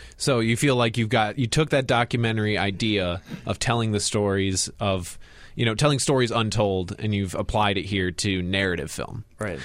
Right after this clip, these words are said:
Speaker 1: And Adam, you are, uh, director of photography on two of these shorts?
Speaker 2: Yes.
Speaker 1: Three? Okay.
Speaker 2: Yeah, and then Ci-, uh, Yellow, City of Lust.
Speaker 1: Okay, and
Speaker 2: First
Speaker 1: you
Speaker 2: one.
Speaker 1: did.
Speaker 2: Mm-hmm.
Speaker 1: Um, what was it like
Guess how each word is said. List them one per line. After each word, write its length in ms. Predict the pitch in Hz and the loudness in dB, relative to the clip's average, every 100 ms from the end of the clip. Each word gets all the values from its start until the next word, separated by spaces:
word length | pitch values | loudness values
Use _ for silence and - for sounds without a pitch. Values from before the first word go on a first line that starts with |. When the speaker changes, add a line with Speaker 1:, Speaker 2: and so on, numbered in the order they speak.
| - | -8
Speaker 1:
And 300 | - 110 107 - | -2 -2 -2 -4
Adam, 280 | 127 120 107 | -2 -2 0
you 200 | 131 135 | 2 4
are, 340 | 127 120 110 | 4 2 2
uh, 580 | 107 104 95 92 90 80 - | 2 2 2 2 0 -2 -6
director 400 | - 117 127 135 117 | -2 0 0 2 0
of 80 | |
photography 840 | 113 110 117 110 104 - 101 95 95 | 0 0 2 2 0 0 2 2 0
on 260 | 101 98 | 0 0
two 240 | 95 - 151 | 0 0 2
of 80 | 156 | 2
these 180 | 185 180 | 0 0
shorts? 640 | - 202 202 - - - - | 0 0 0 -4 -4 -4 -6
Speaker 2:
Yes. 140 | 127 104 | -4 0
Speaker 1:
Three? 180 | 139 139 165 - - | 0 -2 -8 -16 -4
Okay. 120 | 113 | 0
Speaker 2:
Yeah, 120 | 127 95 | 2 2
and 200 | 123 123 | 0 0
then 360 | 117 101 101 - - | 0 -2 -4 -10 -14
Ci-, 380 | - - 135 120 | -12 -6 -4 -4
uh, 60 | 101 | -4
Yellow, 380 | 113 107 98 90 | -2 -2 0 -2
City 200 | 110 90 | -4 -6
of 120 | - | -6
Lust. 400 | - - - - | -8 -8 -10 -6
Speaker 1:
Okay, 400 | - 131 147 175 | 2 2 4 2
and 100 | 120 | 2
Speaker 2:
First 140 | 117 120 | 2 2
Speaker 1:
you 60 | |
Speaker 2:
one. 40 | 117 | 0
Speaker 1:
did. 20 | - | -4
Speaker 2:
Mm-hmm. 360 | - 104 110 | -8 -6 -2
Speaker 1:
Um, 440 | 117 120 120 113 110 | 2 4 4 2 -2
what 300 | 123 120 160 | -4 0 2
was 160 | 185 170 | 2 0
it 80 | 143 | 0
like 560 | 139 139 131 - - | 2 2 -2 -10 -14